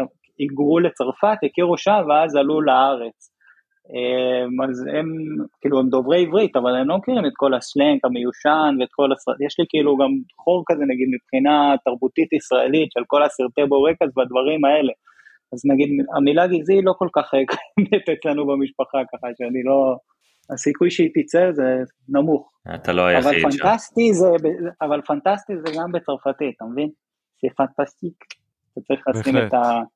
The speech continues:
Speaker 1: את המבטא הצרפתי, וזה אותו דבר.
Speaker 3: אביאל, מה הטיפ הראשון שהיית נותן ליזם בתחום הקנאביס? טיפ שלא מלמדים בבית ספר.
Speaker 1: אבל זה, זה באמת לא משהו שמלמדים בבית ספר, אבל זה לדעתי משהו שזה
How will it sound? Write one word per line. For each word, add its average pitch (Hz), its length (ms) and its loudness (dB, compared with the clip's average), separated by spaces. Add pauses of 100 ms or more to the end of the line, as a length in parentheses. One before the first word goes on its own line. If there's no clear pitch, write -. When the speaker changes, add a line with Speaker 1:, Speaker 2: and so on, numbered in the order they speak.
Speaker 1:
את - 60 -4
המבטא 123 300 0
הצרפתי, 135 520 -2 (120)
וזה 156 220 0
אותו 147 200 0
דבר. 117 220 0 (680)
Speaker 3:
אביאל, 139 300 0
מה 151 120 2
הטיפ 160 240 0
הראשון 131 420 0
שהיית 120 280 0
נותן 117 560 0
ליזם 107 720 2
בתחום 104 400 -2
הקנאביס? 170 1080 0
טיפ 180 220 -2
שלא 147 440 2
מלמדים 135 340 2
בבית 104 220 -2
ספר. 107 280 -2 (880)
Speaker 1:
אבל 127 160 -2
זה, 139 120 0 (140)
זה 147 140 0
באמת 180 240 2
לא 185 80 2
משהו 175 260 -2
שמלמדים 143 420 2
בבית 135 260 -2
ספר, 147 240 0
אבל 123 160 -2
זה 117 80 -4
לדעתי 117 380 -2
משהו 127 260 0
שזה 110 320 -6